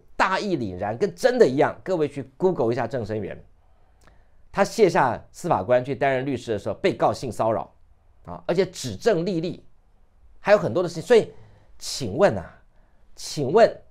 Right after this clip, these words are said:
我们要求移转管辖权，因为我们要告台北地方法院的院长黄国忠，我们认为在台北地方法院的法官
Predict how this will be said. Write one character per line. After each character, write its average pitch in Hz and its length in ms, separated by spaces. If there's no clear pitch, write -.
我 135 140
们 170 220
要 214 280
求 131 400
移 156 200
转 147 240
管 117 180
辖 101 200
权， 90 280
因 240 140
为 240 120
我 117 160
们 95 100
要 139 160
告 139 220
台 120 140
北 113 80
地 110 80
方 135 120
法 101 140
院 110 100
的 113 60
院 127 180
长 87 140
黄 98 200
国 110 140
忠， 139 180
我 135 100
们 165 140
认 233 220
为 127 180
在 160 160
台 - 200
北 139 100
地 107 100
方 147 160
法 85 200
院 120 180
的 104 100
法 90 360
官 147 220